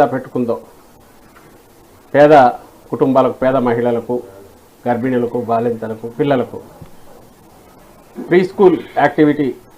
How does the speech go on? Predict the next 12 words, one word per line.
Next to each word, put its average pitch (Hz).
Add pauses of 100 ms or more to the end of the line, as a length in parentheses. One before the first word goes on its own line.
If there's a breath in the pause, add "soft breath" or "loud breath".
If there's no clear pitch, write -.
(140)
దానికి 127
సంబంధించిన 147
దాంట్లో 127 (120)
కీలక 196 (100)
పాత్ర 160 (100)
పోషించే 139 (2750)
ఉద్యోగులుగా 139 (3000)
పరిగణిస్తున్నాం. 156
దానికి 160
తగిన 185 (140)
ఏర్పాటు 185
కూడా 170